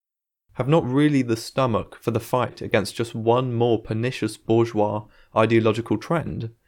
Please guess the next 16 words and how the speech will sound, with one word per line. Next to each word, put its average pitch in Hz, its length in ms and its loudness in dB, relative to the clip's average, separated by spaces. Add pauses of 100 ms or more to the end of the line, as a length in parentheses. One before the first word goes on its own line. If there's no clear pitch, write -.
(260)
that 95 120 2
is 113 120 0
torpedoing 117 800 0
their 104 140 2
party 127 640 -6
and 113 100 -4
rendering 117 340 -2
it 110 160 -6
totally 120 500 -2
unseaworthy. 117 920 -4 (3000)
Organising 131 920 -2
among 104 380 -2
national 117 400 -2
minorities 120 880 -2
in 113 180 -2
Britain. - 560 -6